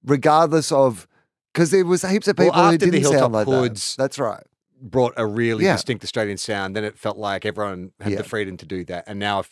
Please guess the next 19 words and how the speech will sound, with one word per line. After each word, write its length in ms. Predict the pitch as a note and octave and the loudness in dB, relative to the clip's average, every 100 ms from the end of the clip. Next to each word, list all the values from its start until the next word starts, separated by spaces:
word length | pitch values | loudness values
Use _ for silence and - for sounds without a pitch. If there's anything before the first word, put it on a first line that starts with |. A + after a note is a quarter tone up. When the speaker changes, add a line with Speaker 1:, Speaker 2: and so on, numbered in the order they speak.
| _ | _
Speaker 2:
yeah, 160 | G#2+ F2 | -14 -14
n-, 240 | D#2 G2+ - F#2 | -14 -18 -20 -12
now 180 | A2+ G#2 | -8 -6
there's 180 | G2 | -8
a 60 | G2+ | -12
new 480 | G2 F#2+ G2 F2+ E2 | -12 -12 -12 -12 -14
sound 340 | - E2+ D#2+ - | -12 -12 -12 -18
coming 240 | E2 D#2 | -18 -14
out. 80 | D3+ | -4
Speaker 1:
Yeah, 300 | G3+ E3 - - | 0 0 0 2
and 240 | E3 E3 | 2 2
his 260 | E3+ F#3+ - | -2 -2 -2
sound 320 | F3+ E3+ E3 | 0 2 2
is 160 | D3 B2+ | -2 -2
much 300 | D3 C#3 C3+ | -2 -2 -4
more 640 | C3 B2 A#2 A2+ A2 G2+ _ _ _ - | 0 2 4 2 0 -6 _ _ _ 0
R 280 | B2 B2 A#2+ | 2 4 2
and 140 | A#2 | 0
B 460 | G#2+ G#2+ G#2+ G#2 | 0 0 2 0